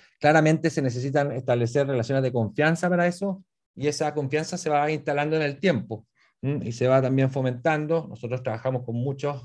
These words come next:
eh, muchas, eh, proveedores, empresas, etcétera, con los cuales hay, hay, hay, hay un historial también, eh, de camino común y, y, y nos hace sentido el poder seguir, eh, eh, trabajando con ellos y ellas,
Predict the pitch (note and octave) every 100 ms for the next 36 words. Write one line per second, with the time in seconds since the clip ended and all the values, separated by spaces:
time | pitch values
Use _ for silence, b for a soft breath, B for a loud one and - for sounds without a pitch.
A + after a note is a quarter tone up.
0 | - - B2 A#2+ - C3+ C3 C#3 C3+ C3+
1 | - - G2 G#2+ F#2+ - A2+ A2 C3+ D3+
2 | C#3 A#2+ C3 C3+ C#3+ C3+ D3 E3+ F#3+ F#3+
3 | - C3+ B2+ D3 D#3+ - b b b -
4 | C3+ C#3+ - C#3 C3+ - B2+ C3+ C3+ -
5 | C#3+ B2 - A#2+ C3 D3+ D3 C#3+ C#3+ C#3+
6 | D3 C3 _ _ _ _ - A2+ G#2+ F2+
7 | A#2+ A#2 C3 C#3 C#3 B2 C3 D3 D3 C3
8 | A2+ B2+ A#2+ A2+ - A2+ A2 A2 G#2 E2
9 | A2+ A#2+ B2 B2 A#2+ A2+ G#2+ C3 B2+ C3
10 | - A#2+ A#2+ A#2+ A#2 - A2+ A#2+ B2 -
11 | _ F#3+ A2 G2 - D#2 - - - _
12 | A2+ G2+ A2+ A#2 A#2+ A2+ - _ - A2+
13 | A#2+ A2+ A#2+ A#2+ A2+ A#2 A#2+ -